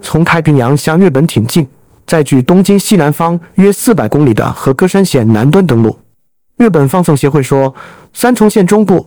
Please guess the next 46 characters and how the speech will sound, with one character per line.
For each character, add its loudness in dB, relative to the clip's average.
有 2
超 -2
过 0
两 0
万 2
一 4
千 0
户 -2
家 -2
庭 0
电 2
力 2
被 0
切 -2
断， -4
周 0
围 4
县 0
区 2
包 -2
括 -2
大 -2
阪 -2
也 2
有 0
数 0
千 0
家 0
庭 0
断 -2
电。 -2
下 0
一 2
条 -2
新 0
闻： 2
韩 0
国 4
网 2
上 -2
杀 -2
人 2
威 2
胁 -2
激 0
增。 -2